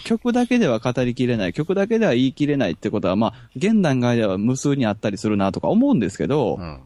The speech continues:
Speaker 1: そういうことをやっぱりその、まさにそのブログでもTwitterでもね、その、
Speaker 2: うん。
Speaker 1: 発信できる、まあ、今このポッドキャストでもそうですやん、言うたら。
Speaker 2: うん。
Speaker 1: うん、発信できる機会っていうのがすごく増えた時代なので、
Speaker 2: うん。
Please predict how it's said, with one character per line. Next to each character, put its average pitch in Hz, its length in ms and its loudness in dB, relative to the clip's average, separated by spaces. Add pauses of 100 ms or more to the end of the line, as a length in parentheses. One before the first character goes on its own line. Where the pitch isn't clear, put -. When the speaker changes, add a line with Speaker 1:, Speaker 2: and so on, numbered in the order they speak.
(120)
Speaker 1:
そ 247 160 0
う - 20 2
い 302 40 4
う - 20 2
こ 302 120 2
と 170 60 0
を 120 60 2
や 113 80 0
っ 107 40 -4
ぱ 143 140 -4
り 110 60 -4
そ 101 100 -4
の、 95 160 -2 (300)
ま 156 200 2
さ 196 140 0
に 135 80 2
そ 113 80 0
の 104 80 0
ブ 117 140 0
ロ 117 100 2
グ 117 80 0
で 113 60 0
も 95 100 -2
Twitter 104 420 -2
で 78 80 -8
も 73 100 -10
ね、 98 160 -2 (100)
そ 101 120 -4
の、 92 100 2
Speaker 2:
う - 20 0
ん。 - 20 -2
Speaker 1:
発 - 240 -4
信 214 160 2
で 190 100 0
き 180 80 0
る、 123 60 -2
ま 135 120 0
あ、 - 60 -6 (280)
今 220 160 0
こ - 100 -2
の 110 60 0
ポ 120 100 -4
ッ - 20 0
ド 135 120 -4
キ 156 40 0
ャ - 20 0
ス 175 40 0
ト 127 80 -2
で 82 60 -8
も - 60 -10
そ 131 100 -2
う 98 40 0
で 90 60 -10
す - 80 -10
や 85 80 -6
ん、 117 180 -10
言 98 120 0
う 76 40 -4
た 76 100 -6
ら。 - 40 -8
Speaker 2:
う - 40 -20
ん。 - 20 -20 (440)
Speaker 1:
う 113 60 0
ん、 104 100 0
発 - 200 -2
信 220 140 2
で 208 80 0
き 208 80 2
る 202 100 2
機 - 140 -8
会 165 140 0
っ - 20 -2
て 117 60 -2
い - 20 0
う 107 40 -6
の 98 40 -4
が 90 40 -6
す 170 120 -2
ご 254 140 0
く 143 60 -6
増 123 160 0
え 185 40 -4
た 117 100 -2
時 120 160 -2
代 123 180 2
な 92 100 -2
の 65 120 -6
で、 98 300 0
Speaker 2:
う 107 60 -10
ん。 85 180 -12